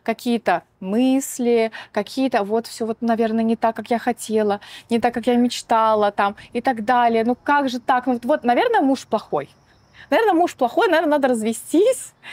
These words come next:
и найти нового, и с новым построить что-то другое. Вот это просто вот... э, я ещё добавлю, что меня просто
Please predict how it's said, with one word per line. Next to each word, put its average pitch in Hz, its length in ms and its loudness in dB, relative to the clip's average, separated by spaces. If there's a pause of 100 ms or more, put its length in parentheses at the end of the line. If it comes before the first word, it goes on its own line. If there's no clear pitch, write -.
(200)
и 262 500 2
найти 233 340 0
нового, 220 520 2
и - 140 -6
с - 100 -10
новым 302 260 2
построить 247 440 0
что-то - 320 -4
другое. 180 440 0 (320)
Вот 254 180 0
это 269 180 0 (120)
просто 285 400 0
вот... 226 160 0 (520)
э, - 40 -12
я 196 880 0
ещё 277 180 0 (180)
добавлю, 269 520 2
что - 160 -2
меня 240 180 0
просто 247 280 -2